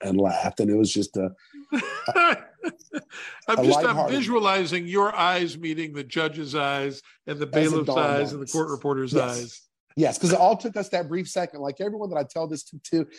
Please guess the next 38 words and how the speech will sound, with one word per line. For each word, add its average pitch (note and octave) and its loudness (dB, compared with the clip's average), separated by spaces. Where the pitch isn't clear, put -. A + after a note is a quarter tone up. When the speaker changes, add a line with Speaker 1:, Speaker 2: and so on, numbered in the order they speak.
Speaker 1:
it C#3 2
takes F#3+ 2
you F#3+ 6
a - 2
second F#3 0
or B2+ -2
two C3+ -2
to B2 -4
register C3 -2
with A2+ -4
what A#2 -2
I'm G#2 -6
telling A2 -2
you. F#2+ -10
And C3 6
then E3 8
when D3 6
it B2 2
sinks - 2
in, B2+ 4
oh, B2 2
he B2+ -2
was C#3 0
gonna A2+ -6
go A2+ -2
drop A#2 -4
a G#2 -2
deuce A#2+ -2
in G#2+ -2
a G2 -2
cup. - -6
<laughs> - -20
Speaker 2:
Wow. - -6
Speaker 1:
So, C3 4
yeah, C3 2
I'm C#3+ -2
very D#3 -2
lowbrow. B2 -6